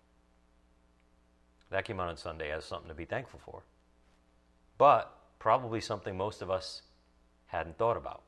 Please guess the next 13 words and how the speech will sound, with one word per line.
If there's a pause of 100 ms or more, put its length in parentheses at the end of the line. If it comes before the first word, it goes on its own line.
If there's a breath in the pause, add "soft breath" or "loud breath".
(840)
or
thanked
God
for
recently. (1080 soft breath)
We
need
constant
reminders
to
not
be
familiar